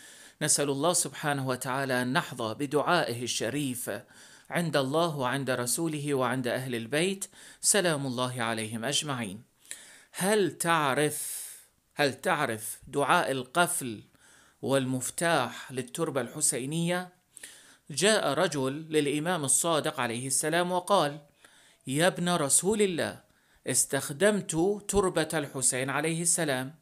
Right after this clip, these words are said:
ولم أشفى." فقال له الإمام الصادق عليه السلام: "لعلك لم تستعمل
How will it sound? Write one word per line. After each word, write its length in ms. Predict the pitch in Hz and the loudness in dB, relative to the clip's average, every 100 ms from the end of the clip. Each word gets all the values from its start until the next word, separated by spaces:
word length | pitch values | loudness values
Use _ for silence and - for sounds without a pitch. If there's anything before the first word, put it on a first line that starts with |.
| _ - - _ - | _ -20 -20 _ 0
ولم 380 | 135 160 220 202 | 4 6 4 2
أشفى." 480 | 165 - - 117 - _ _ _ _ _ | -2 -2 -2 -6 -6 _ _ _ _ _
فقال 560 | - 120 - 165 190 143 | -2 -2 0 0 2 2
له 200 | 160 151 | 0 -2
الإمام 380 | 120 113 147 135 | -2 0 -2 0
الصادق 520 | - - 175 135 120 | 2 4 2 0 -4
عليه 220 | 113 107 | -8 -6
السلام: 600 | 117 - 131 175 156 156 - _ - - _ | -4 -4 0 2 0 -4 -14 _ -20 -20 _
"لعلك 540 | 117 113 156 185 175 151 | -4 0 0 0 -2 -2
لم 240 | 139 226 | 0 0
تستعمل 840 | 214 196 - 196 165 156 135 117 | 0 0 0 2 0 0 -2 -4